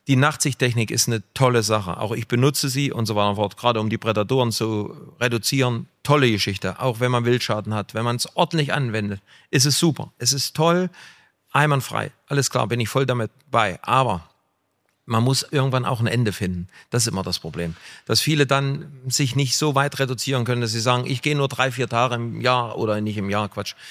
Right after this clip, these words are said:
ähm, in der, im Monat raus oder nutz das mal, lass mal eine Woche Ruhe, das Revier braucht auch mal ein bisschen Ruhe. Jagd besteht ja nicht nur aus Schießen. Die Technik ist top, äh, wenn wir es richtig nutzen, in den richtigen Händen, bin ich voll mit dabei,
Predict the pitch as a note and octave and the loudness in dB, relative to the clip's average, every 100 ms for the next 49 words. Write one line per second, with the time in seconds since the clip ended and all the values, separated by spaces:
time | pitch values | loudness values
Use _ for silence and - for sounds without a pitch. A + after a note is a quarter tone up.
0 | - - - G#2+ A2 B2 A2+ A2+ - - | -16 -8 -2 0 0 -2 0 0 0 -4
1 | A#2 A#2+ C#3 C3 B2 A#2+ B2+ B2 - A#2 | -2 2 4 4 2 2 2 2 -2 -2
2 | A2+ C#3 C#3+ C3 A#2 A#2+ A#2 G#2+ - C#3 | 0 0 0 -2 0 0 0 -2 -12 -16
3 | C#3+ C#3 C3 B2+ A#2 B2+ B2+ B2 C3+ A#2+ | -4 -2 2 0 2 0 0 4 4 4
4 | A2 A#2+ A#2+ C3+ - A#2+ A2 A#2+ A#2 A2 | 0 -2 2 2 2 -2 -2 -2 -2 -2
5 | - G2+ A#2 A2 - - - _ A2 C3 | -4 -4 -4 -4 -8 -20 -20 _ 2 2
6 | - B2+ - C3 A#2+ A#2 G#2 G#2+ G#2+ G2 | 0 -2 0 0 0 -2 -2 -2 -2 -4
7 | G#2 F2+ E2 A#2 D#3 D#3 D3 B2+ - F3+ | -4 -6 -8 0 2 2 0 -2 2 0
8 | F#3+ _ - - - - C3+ C#3 C#3 C3+ | 0 _ -20 -20 -20 0 2 4 4 4
9 | B2+ - C3+ - A#2 E3 F#3+ - C3 A#2+ | 4 2 0 0 2 2 2 -2 -2 0
10 | A#2 A#2 D3 D3+ - A#2 C#3+ F3 E3 D#3 | 0 0 -2 -2 -2 2 4 2 0 -6
11 | C3+ _ - C3+ A#2 C#3+ C#3+ C3 B2+ A#2 | -6 _ 0 0 2 2 2 2 0 0
12 | B2+ C#3+ | 2 2